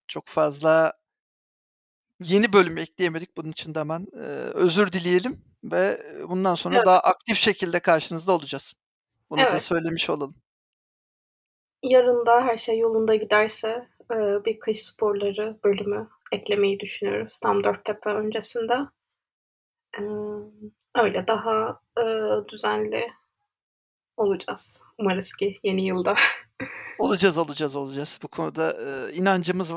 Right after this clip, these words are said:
Speaker 1: tam. E, daha düzenli olacağız. Belli bir rutine oturacağız. Zaten, e, biraz daha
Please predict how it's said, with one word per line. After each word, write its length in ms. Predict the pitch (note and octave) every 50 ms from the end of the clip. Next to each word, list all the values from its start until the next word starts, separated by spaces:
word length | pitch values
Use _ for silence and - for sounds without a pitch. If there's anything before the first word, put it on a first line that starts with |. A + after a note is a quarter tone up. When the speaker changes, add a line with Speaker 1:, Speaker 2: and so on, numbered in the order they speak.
| - _ _
Speaker 1:
tam. 200 | - G3+ G#3+ A#3+ - _ _ _ _ _ -
E, 40 | E3+ E3+ F3 F3+ F3 E3+ E3 F3
daha 240 | F#3+ F#3 F#3 F3
düzenli 380 | E3 - - F3 D#3+ D#3+ D#3+ E3
olacağız. 520 | E3 E3 D#3+ E3 - A3 A3+ - - - - -
Belli 260 | F#3+ G3 G#3 A3 A#3
bir 80 | A#3 A3
rutine 480 | A3+ - - - A3+ A3 A3+ A#3 A3 G3+
oturacağız. 560 | - A3 A3 - - A3 G3+ G3 C4 C4 A#3
Zaten, 460 | - A3+ G3+ G3+ - - A3 G#3+ - - _ _ _ _ _ _ _ _ _ _ _ _ _ _ _ -
e, 40 | - - - - - E3+ - F3
biraz 340 | F#3 G3 G3 F#3 F3+ E3 E3
daha 480 | F3+ E3+ E3 G3 F#3+ F#3+ F#3+ F#3+ G3